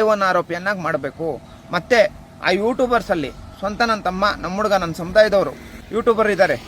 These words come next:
ಅವ್ರನ್ನೂ ಕೂಡನೂ ಈ ಹಿಗ್ಗಾಮುಗ್ಗ ಹೊಡೆದು ಪಾಪ ಸ-, ಇದೇ ಇಲ್ಲ, ಏನು ಜ್ಞಾನನೇ ಇಲ್ಲ, ಆ ಥರ ಹೊಡೆದು ಮಲಗಿಸಿರೋ ಅಂಥದ್ದು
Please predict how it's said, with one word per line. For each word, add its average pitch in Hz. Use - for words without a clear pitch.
ಅವ್ರನ್ನೂ 254
ಕೂಡನೂ 226
ಈ 190
ಹಿಗ್ಗಾಮುಗ್ಗ 226
ಹೊಡೆದು 208
ಪಾಪ 185
ಸ-, 131
ಇದೇ 240
ಇಲ್ಲ, 220
ಏನು 160
ಜ್ಞಾನನೇ 208
ಇಲ್ಲ, 214
ಆ 175
ಥರ 196
ಹೊಡೆದು 180
ಮಲಗಿಸಿರೋ 175
ಅಂಥದ್ದು 175